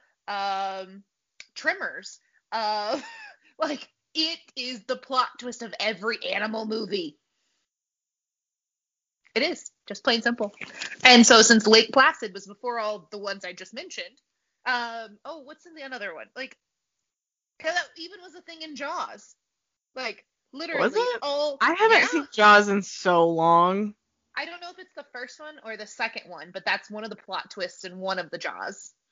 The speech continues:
Speaker 2: We
Speaker 1: Is
Speaker 2: should
Speaker 1: that
Speaker 2: add
Speaker 1: there's
Speaker 2: that to the list.
Speaker 1: We should. That'd be fun to add.
Speaker 2: Um, oh, wait, okay. I think this is a quiet part, so I'm just gonna talk over it.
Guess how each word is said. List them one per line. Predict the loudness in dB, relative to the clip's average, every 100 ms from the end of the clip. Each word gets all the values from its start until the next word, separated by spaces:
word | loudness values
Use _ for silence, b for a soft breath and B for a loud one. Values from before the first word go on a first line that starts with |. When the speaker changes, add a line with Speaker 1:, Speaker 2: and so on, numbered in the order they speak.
| _ -6
Speaker 2:
We | -4
Speaker 1:
Is | 0
Speaker 2:
should | -2
Speaker 1:
that | -2
Speaker 2:
add | -2
Speaker 1:
there's | -2
Speaker 2:
that | -2 -4 -4
to | -2
the | 2
list. | 2 4 2 0 -4 -14 -14 -18 -20 _ _ _ -4
Speaker 1:
We | 2 2
should. | 2 -4 -6 -6 -10 -8
That'd | -10
be | -10
fun | -10 -12
to | -8 -4
add. | -4 -6 -12 _ _ _ _ _ _ _ _ _ _ _ _ _ _ _ _ _ _ 0
Speaker 2:
Um, | 6 8 6 2 2
oh, | 4 4 2 2
wait, | 2 2 -6
okay. | 0 2 2 _ -6
I | -6
think | -2 -2
this | 0 -2
is | -4
a | -6
quiet | 4 6 6 0
part, | -4 -4 -4
so | -10
I'm |
just | -8
gonna | -8
talk | 0 0 2
over | -2 -2
it. | -2 -4